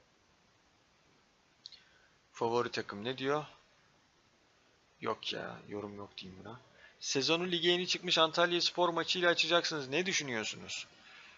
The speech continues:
Ee, daha iyi bir takım olduğumuzu görme şansımız var. Puanlar almak için galibiyete başlamak ve biraz ivme kazanmak daima çok önemli. İyi bir başlangıç yapabileceğinize emin misiniz? Çok çalıştık diyelim.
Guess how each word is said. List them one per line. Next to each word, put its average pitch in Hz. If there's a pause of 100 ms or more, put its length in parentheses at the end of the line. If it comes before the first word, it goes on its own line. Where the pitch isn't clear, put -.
(380)
Ee, 123 (600)
daha 147
iyi 131
bir 131
takım 131
olduğumuzu 123
görme 123
şansımız 117
var. 101
Puanlar 147
almak 160
için 139
galibiyete 135
başlamak 131
ve 110 (160)
biraz 151
ivme 127
kazanmak 120
daima 147
çok 127
önemli. 87 (420)
İyi 160
bir 180
başlangıç 151
yapabileceğinize 143
emin 135
misiniz? -
Çok -
çalıştık -
diyelim. 110